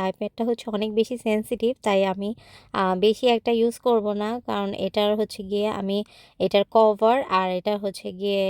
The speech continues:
গ্লাস যে উপরে, আহ, গ্লাস প্রোটেক্টর, এটা আমি অর্ডার করেছি। So এটা আসলেই একদম ইউজ করব, কারণ এটা এত বেশি সেনসিটিভ, যদি পড়ে যায় হাত থেকে, then হচ্ছে আমার গ্লাসটা একদমই ভেঙে যাবে, এত বেশি সেনসিটিভ।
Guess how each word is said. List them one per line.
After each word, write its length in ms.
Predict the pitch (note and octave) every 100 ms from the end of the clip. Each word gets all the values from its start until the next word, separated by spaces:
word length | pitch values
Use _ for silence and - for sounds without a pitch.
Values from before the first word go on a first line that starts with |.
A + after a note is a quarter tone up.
| F#3 F3
গ্লাস 320 | F#3 F3 F3 -
যে 160 | - F#3+ G3
উপরে, 460 | F#3+ - F#3+ G3 A#3 - - - -
আহ, 280 | - E3+ E3
গ্লাস 260 | D#3 F#3 G3
প্রোটেক্টর, 520 | - A#3 A3 A3+ B3 C#4
এটা 220 | A3 G#3
আমি 160 | G#3 G#3
অর্ডার 320 | F#3+ F#3+ G#3+
করেছি। 400 | A3 G#3 G3 - A#3+
So 120 | - G#3
এটা 160 | F3+ G3
আসলেই 500 | F#3 F#3 - A3+ A#3+ C#4+
একদম 360 | F#3+ F3 F3 F#3+ G3
ইউজ 200 | G3 G3+ -
করব, 260 | G3+ F#3 G#3
কারণ 220 | G3+ F#3
এটা 180 | F#3 F#3+
এত 160 | - -
বেশি 240 | G3 A3+ B3+
সেনসিটিভ, 460 | A#3 A3+ A#3 A#3 G#3
যদি 220 | G#3+ G#3
পড়ে 280 | B3 A#3 A#3
যায় 180 | A3+ A#3+
হাত 160 | A#3 A3
থেকে, 240 | B3 A3+ C#4 - - - - - G#3
then 180 | G#3 G3+
হচ্ছে 180 | A3 -
আমার 160 | A3 G3
গ্লাসটা 360 | F#3+ F#3 - G3
একদমই 420 | F3+ F#3 G#3 A3
ভেঙে 320 | G3+ G#3 G#3+
যাবে, 280 | G#3 F#3+ G#3 C4+ _ - - -
এত 200 | G3+ G3+
বেশি 280 | A3 A3 - A#3+
সেনসিটিভ। 540 | G#3 G3+ - G3+